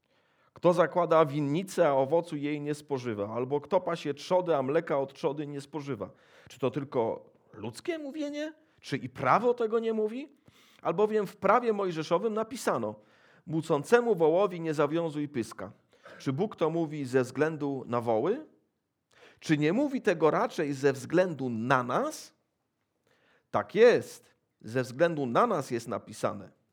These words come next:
że oracz winien orać w nadziei, a mocarz mucić w nadziei, że będzie uczestniczył w plonach.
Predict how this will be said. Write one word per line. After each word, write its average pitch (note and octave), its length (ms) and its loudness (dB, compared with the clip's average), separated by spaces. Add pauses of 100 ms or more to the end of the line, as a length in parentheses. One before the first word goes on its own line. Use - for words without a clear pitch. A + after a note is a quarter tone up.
(720)
że A#2+ 180 0
oracz F3 320 4
winien D3 360 -4
orać B2 320 0
w G#2 100 -12
nadziei, C#3 600 -4
a A#2 120 -4
mocarz C#3 680 -2
mucić C#3 460 -10
w A2+ 100 -12
nadziei, B2+ 520 -4
że B2 140 -2
będzie C#3 360 0
uczestniczył C3 720 -8
w B2+ 100 -20
plonach. G2+ 500 -8